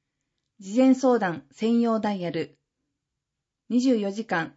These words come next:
三百六十五日受付。お電話による事前相談も承ります。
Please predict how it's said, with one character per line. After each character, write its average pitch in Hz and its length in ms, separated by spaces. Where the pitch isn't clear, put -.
三 254 260
百 214 220
六 175 220
十 220 200
五 247 100
日 220 300
受 165 160
付。 - 460
お 196 100
電 262 200
話 240 100
に 190 120
よ 175 100
る 165 320
事 185 160
前 233 180
相 247 240
談 190 220
も 160 260
承 180 480
り 170 100
ま 165 160
す。 - 100